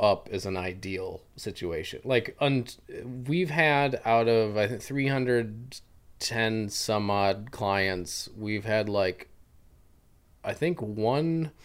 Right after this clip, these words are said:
we've had one refund request, and that was reversed and flipped. We had one chargeback that was also reversed and flipped. The dude called his bank,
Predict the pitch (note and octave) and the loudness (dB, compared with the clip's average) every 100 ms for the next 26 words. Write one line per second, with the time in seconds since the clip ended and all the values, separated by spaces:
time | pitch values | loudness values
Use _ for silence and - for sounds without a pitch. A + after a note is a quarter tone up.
0 | - - B2+ C#3 B2 G#2 C3 F#3+ F3 D3+ | -20 -8 -2 4 4 4 4 4 4 4
1 | B2+ G2+ F#2+ F#2 - C#2+ - - - - | 2 -2 -2 -4 -4 -6 -6 -10 -16 -12
2 | - A2 A2+ A#2+ A#2 A2 F#2+ - A2+ F#2 | -4 0 2 2 2 0 -2 -6 -6 -2
3 | F#2 F2+ - F2+ F2+ - C2 - - - | 0 0 -2 -10 -8 -6 -6 -8 -20 -20
4 | - - - - - A#2+ C3+ A#2+ A2+ D#3+ | -20 -20 -20 -20 -4 0 4 4 4 4
5 | F3 D#3 F3 F#3 B2 G2 F2+ F#2 - - | 4 4 6 6 2 -2 0 -2 -6 -20
6 | - - - - _ - - B2+ A#2+ A2+ | -20 -20 -20 -20 _ -20 -10 0 2 4
7 | A2+ D3 F#3 - A2+ G2+ G2 F#2+ - F#2 | 6 6 6 6 4 4 0 -2 -4 -4
8 | G2 A#2 A2 A2+ A#2+ A#2+ C3 C3+ B2 A2 | 0 0 -2 -2 -2 2 4 4 2 -2
9 | A#2+ C3 A2 G#2 - - | 4 6 6 2 -6 -12